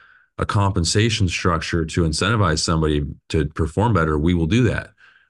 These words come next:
Uh, whereas when you're using third party, you just have less control. It makes things more difficult. Um, and I think we've seen that, you know, across the country. You've seen this big divide between the, the stronger operators and the operators that aren't performing as well.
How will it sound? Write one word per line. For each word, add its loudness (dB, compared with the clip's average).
Uh, 0
whereas 2
when 0
you're 2
using 0
third 0
party, 0
you -2
just -4
have 0
less 0
control. 0
It -2
makes -2
things 0
more 0
difficult. -2
Um, 0
and 2
I 0
think 0
we've 0
seen 0
that, -2
you -2
know, 0
across -2
the -6
country. -2
You've 0
seen 2
this 0
big 0
divide 0
between -2
the, 0
the -4
stronger 0
operators 0
and 0
the 2
operators 0
that 0
aren't -2
performing 0
as 0
well. 0